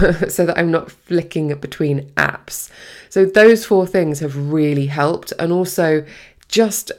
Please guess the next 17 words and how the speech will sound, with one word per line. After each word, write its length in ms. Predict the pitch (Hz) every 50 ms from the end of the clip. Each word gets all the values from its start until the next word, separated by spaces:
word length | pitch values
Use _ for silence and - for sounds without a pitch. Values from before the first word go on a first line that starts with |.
| _
as 200 | - 214 233 214
it 120 | 233 214 -
was 160 | 226 214 220
the 60 | -
case 380 | 214 - 214 208 190 190 - 180
with 180 | 180 180 -
the, 460 | - 175 175 165 165 160 165 165 - -
uh, 220 | 170 165 165 165
twenty-six 480 | 160 - - 180 175 165 - - - -
habit, 420 | - 175 165 - 170 - - - -
uh, 200 | 170 165 160 160
number 200 | 170 165 160 156
four, 280 | 143 - 220 208 185
where 120 | 160 151 147
I 40 | 147
wasn't 280 | 143 147 143 - -
drinking, 600 | - 180 170 170 170 - - 135 - - 139 139